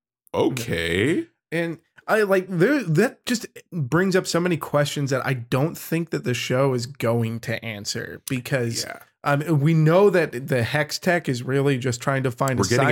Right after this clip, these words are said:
Speaker 2: scien-
Speaker 1: into midichlorian
Speaker 2: Yeah.
Speaker 1: territory
Speaker 2: Well, we
Speaker 1: here.
Speaker 2: know it's, it's
Speaker 1: <laughs>
Speaker 2: finding a scientific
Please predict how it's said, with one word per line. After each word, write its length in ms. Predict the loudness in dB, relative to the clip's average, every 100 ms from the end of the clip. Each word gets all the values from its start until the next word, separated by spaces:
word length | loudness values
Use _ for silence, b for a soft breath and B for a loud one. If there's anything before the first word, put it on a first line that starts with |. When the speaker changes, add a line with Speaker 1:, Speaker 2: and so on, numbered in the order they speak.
| 4
Speaker 2:
scien- 20 |
Speaker 1:
into 60 | 4
midichlorian 1000 | 2 2 0 -4 -8 -2 0 0 0 -4
Speaker 2:
Yeah. 40 |
Speaker 1:
territory 680 | -4 0 2 2 -2 -2 2
Speaker 2:
Well, 120 | 2
we 80 | 4
Speaker 1:
here. 140 | 4 4
Speaker 2:
know 200 | 6 6
it's, 340 | 6 4 0
it's 200 | 0 2
Speaker 1:
<laughs> 140 | 2 2
Speaker 2:
finding 300 | 2 2 2
a 80 |
scientific 1400 | 0 -2 0 2 2 2 0 -4 -2 -2 0 -2 -4 -14